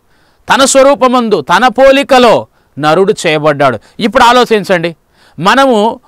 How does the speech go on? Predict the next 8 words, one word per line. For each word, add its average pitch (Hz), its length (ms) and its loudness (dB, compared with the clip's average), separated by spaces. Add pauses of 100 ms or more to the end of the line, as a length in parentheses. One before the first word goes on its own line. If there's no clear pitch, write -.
(140)
ఒక 165 160 -4
జీవరాశి, 233 760 0 (180)
ఒక 175 140 -4
కోతి 233 540 0 (140)
నుండి 233 200 -2
వచ్చాం 233 380 -2
అనుకునే 202 340 -4
కంటే 170 420 -2